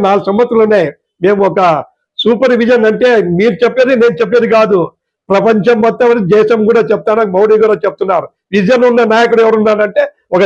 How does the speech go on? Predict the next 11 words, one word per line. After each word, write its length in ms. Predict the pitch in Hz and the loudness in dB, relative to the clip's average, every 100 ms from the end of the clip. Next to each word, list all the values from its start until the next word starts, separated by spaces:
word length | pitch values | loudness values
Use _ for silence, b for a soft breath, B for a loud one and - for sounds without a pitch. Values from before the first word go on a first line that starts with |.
| 196 | 0
చంద్రబాబు 460 | 214 254 240 240 220 | 0 2 4 2 2
నాయుడు 240 | 214 214 202 | 2 2 2
అని 120 | 202 | 0
కూడా 180 | 185 202 160 - _ _ | 0 0 -2 -6 _ _
చెప్తున్నాం. 360 | 180 165 180 156 | -6 -2 -2 0
మేము 180 | 185 185 | 0 0
చెప్పడంలే, 460 | 175 165 175 175 170 156 - _ _ | -4 -2 -2 0 0 -2 -8 _ _
మా 100 | 165 160 | -4 -2
ప్రజలకు 480 | 165 180 180 170 160 | 0 0 0 0 -2
చెప్తున్నారు, 380 | 160 175 175 180 _ 139 | -2 -4 -4 -6 _ -10
అందరూ 240 | 147 | -4